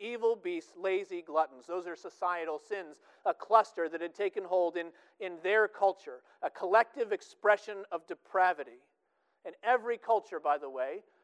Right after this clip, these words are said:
develops its own society where some sins are winked at. And so they become almost acceptable. What are the societal sins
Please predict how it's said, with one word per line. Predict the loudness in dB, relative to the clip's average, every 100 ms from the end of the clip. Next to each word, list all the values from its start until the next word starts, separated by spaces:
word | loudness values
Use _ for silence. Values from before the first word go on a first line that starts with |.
| _ _ -14
develops | -2 2 2 0 -8 -14
its | -10 -4
own | -4 -4
society | -8 -12 -8 -6 -6 -8 -8
where | -8
some | -8 -6 -8 -8
sins | -12 -12 -8
are | -8
winked | -6 -8 -10 -12
at. | -12 -16 _ _ _ _ _ _ _ _ _ _ _ _ _ _ _ _ _ _ _ _ _ _ _ _ _ _ _ _ _ _ _ _ _
And | -6
so | -6
they |
become | -6 -6 -6 -2
almost | 0 0 0 -4 -6 -16
acceptable. | -14 -8 -8 -8 -20 -20 _ _ _ _ _ _ _ _ _ _ _ _ _ _ _ _ _ _ _ _ _ _ _ _ _ _ _ _
What | -4 -2
are |
the | -2
societal | -4 -8 -6 -4 -4 -6
sins | -8 -12 -12 -14